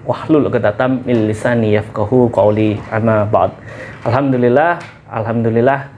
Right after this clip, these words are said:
sahabat Mu'alaf T V, uh, tetap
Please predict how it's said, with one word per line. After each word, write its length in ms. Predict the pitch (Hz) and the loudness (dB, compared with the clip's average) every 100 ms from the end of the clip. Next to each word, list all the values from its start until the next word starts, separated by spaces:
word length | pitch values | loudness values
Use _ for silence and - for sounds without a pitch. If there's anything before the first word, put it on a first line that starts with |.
| - | -18
sahabat 640 | - 120 107 107 123 - - | -6 -4 -2 0 -2 -4 -10
Mu'alaf 420 | 127 127 123 120 - | -4 0 0 -2 -4
T 140 | 120 | -6
V, 340 | - 165 220 - - - - - | 0 0 0 -8 -20 -20 -18 -4
uh, 180 | 107 104 | -2 -2
tetap 340 | 107 - 123 | -4 -4 -4